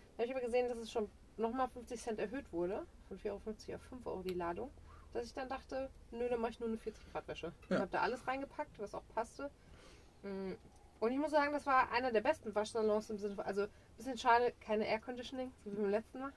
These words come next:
Speaker 1: Ich muss, weil ich kam an und es lief mir einfach schon wieder den
Speaker 2: <laughs>
Speaker 1: Rücken runter.
Speaker 2: Ja.
Speaker 1: Und, ähm, die haben aber, du kannst bis zu zehn Cent Stücke kannst du zahlen.
Speaker 2: Ah, das ist
Speaker 1: Du
Speaker 2: super.
Speaker 1: kannst zehn, zwanzig, fünfzig Cent, ein Euro, zwei Euro, fünf Euro, zehn Euro, zwanzig Euro Scheine nehmen.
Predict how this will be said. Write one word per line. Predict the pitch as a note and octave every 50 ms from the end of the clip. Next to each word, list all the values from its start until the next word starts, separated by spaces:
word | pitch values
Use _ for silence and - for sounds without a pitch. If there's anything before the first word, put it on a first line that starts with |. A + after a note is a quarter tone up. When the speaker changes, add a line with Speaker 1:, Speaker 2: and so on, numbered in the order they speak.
| -
Speaker 1:
Ich | G3+
muss, | G#3 G#3+ G#3+ G#3+ G3
weil | G3 -
ich | F3 - -
kam | G#3 G3 F3
an | F3+ A3 B3+
und | B3 A3
es | G3+ F#3+ - -
lief | G#3 G3+ G#3+ A3+ A3 -
mir | A#3 G#3+ - A#3
einfach | A3 - A#3 A3+
schon | G3+ A3
wieder | A3 A3 - -
den | - A3+
Speaker 2:
<laughs> | A#3+ - -
Speaker 1:
Rücken |
runter. | C4 C4+ C#4 D#4+ D#4 F4+ - - -
Speaker 2:
Ja. | - A#2+ A#2 - - - - - - - A#3+ A#3 A3+
Speaker 1:
Und, | A3+ A3 G#3+ - - - - - - - - - -
ähm, | A#3+ A3 G#3 G3+ G#3 G#3 - -
die | - G3+ G3+ A3+ C#4+ D#4+ D#4+ E4 F#4 G#4 G#4 F4 - - - -
haben | B3+ B3 A#3+ B3 B3 G#3+
aber, | B3 B3 A#3+
du | A#3
kannst | - B3+ A#3+ A3+ -
bis | G4 F4+ -
zu | - E4+
zehn | - - F4 E4+ E4 E4 D#4 D4
Cent | - F4 E4+ E4 E4 -
Stücke | - - - - - - E3+ F3 F3 - - - - -
kannst | G#3 F#3 -
du | F#3
zahlen. | - - F3 E3+ F3 F3+ - - - - -
Speaker 2:
Ah, | B3 - - - - - -
das | - - -
ist | -
Speaker 1:
Du | C#4
Speaker 2:
super. | B3+ - -
Speaker 1:
kannst | - - - -
zehn, | F4+ E4+ F4 F4+ E4+
zwanzig, | - - D#4 D#4+ D#4+ D#4+ -
fünfzig | - - D4 D4+ - - - C4+ -
Cent, | - C#4+ C#4+ D#4 D#4 D4+ -
ein | - B3+ C#4 C4+
Euro, | C4 C4 C4+ C4+
zwei | - - - B3 B3 A#3+ -
Euro, | G#3+ A#3 B3 A#3+ A#3+
fünf | - - D4 C#4+ -
Euro, | - B3 B3 B3+ A#3+
zehn | - B3 A#3 A3+
Euro, | A3+ A3 G#3+
zwanzig | - - G3+ F#3+ - F3+ F#3
Euro | E3+ F3
Scheine | F3 - F3+ E3+ E3+ E3+
nehmen. | F3 E3+ E3+ F3+